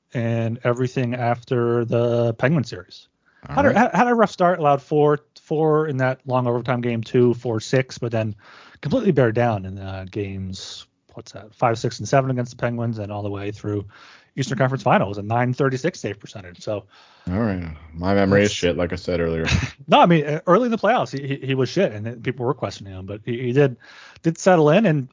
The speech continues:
Speaker 1: early in the playoffs is, is all that matters while we're talking, talking this, uh, first round series here. Uh, so I would lean Devils minus one oh nine. I, I am looking at the overtime market for this, uh, for this series. Two of the four meetings this season went to overtime.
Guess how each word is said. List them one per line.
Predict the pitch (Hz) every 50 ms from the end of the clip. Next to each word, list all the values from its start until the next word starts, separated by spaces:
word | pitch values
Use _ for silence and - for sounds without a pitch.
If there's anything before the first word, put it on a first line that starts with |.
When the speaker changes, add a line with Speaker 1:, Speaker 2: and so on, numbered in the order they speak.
| _ -
Speaker 1:
early | 147 156 170
in | 180 180
the | 185
playoffs | 180 - 170 190 202 202 - 196
is, | 185 - _ -
is | 160 160 160
all | 170 180
that | 190 190
matters | 143 139 196 240 196 113 107 - -
while | 147 117 117 113
we're | 113
talking, | - 135 123 113 - 127 113
talking | 104 - 135 123 - 135 123
this, | 123 120 120 -
uh, | 127 120 120 120 120 120 _ _ _ _ _ _ _
first | - 160 156 143 -
round | 170 151 143 135 131
series | - 160 147 143 139 143 -
here. | 143 135 139 135 127 127 _ _ _ _ _ _ _ _ -
Uh, | 139 135 139
so | 131 - 202
I |
would | 208 233 240 208
lean | 202 190 175 147
Devils | 147 139 135 127 135 135 -
minus | 139 127 123 123 120
one | - 127 120
oh | 117
nine. | 113 113 117 117 117 117 113 113 104 _ _ _ _ _ _ _ _ _ _ _ _ -
I, | 147 175
I | 175 180 175 202
am | 226 233 226
looking | 233 233 - 240 220
at | 214 196
the | - 180
overtime | - 185 180 180 196 - - 180 180 175
market | 175 180 180 - 185 180 - _
for | _ _ - 160 160 160
this, | 156 170 160 - -
uh, | 170 160 156 156 156 160 156 160 160 _
for | _ - 170
this | 156 151 -
series. | - 156 151 151 151 151 151 143 - - - - _ _ _
Two | - - - - 214
of | 202
the | 190 170
four | - 185 170 156
meetings | 147 147 143 143 139 127
this | 127 -
season | - 139 127 123
went | 120 117
to | 113 127
overtime. | 123 117 117 117 - 127 117 117 117 117 113